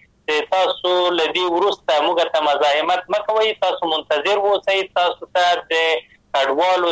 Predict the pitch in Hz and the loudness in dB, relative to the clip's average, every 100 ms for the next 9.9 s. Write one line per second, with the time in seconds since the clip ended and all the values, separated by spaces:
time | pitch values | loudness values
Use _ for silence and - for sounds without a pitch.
0 | 147 143 139 165 175 165 151 131 - 143 | -2 -4 -2 0 0 0 -2 -4 -6 -4
1 | 143 180 196 185 180 170 _ - 139 131 | -4 -2 0 0 -2 -4 _ -6 -2 -2
2 | - 208 185 - 160 143 156 175 - 147 | -2 -2 -2 -2 -2 0 0 -4 -4 -4
3 | 139 135 147 185 190 175 - _ _ - | -2 0 0 2 0 -2 -6 _ _ -4
4 | 139 143 170 165 165 165 165 - 151 139 | 0 2 2 2 0 -4 -6 -2 0 2
5 | 139 131 - - 196 180 180 156 147 165 | 0 -2 -4 -4 -4 -2 -2 0 0 0
6 | 170 - 147 139 139 151 170 - - 135 | -2 -2 -4 -2 -2 0 0 0 -4 -6
7 | - 170 - - _ _ 156 175 165 156 | -4 -6 -6 -14 _ _ -2 0 0 2
8 | 165 160 156 165 165 160 165 156 147 139 | 2 2 0 -2 -2 0 0 0 0 2
9 | 147 160 170 190 185 202 185 175 | 0 0 0 -2 0 0 0 -2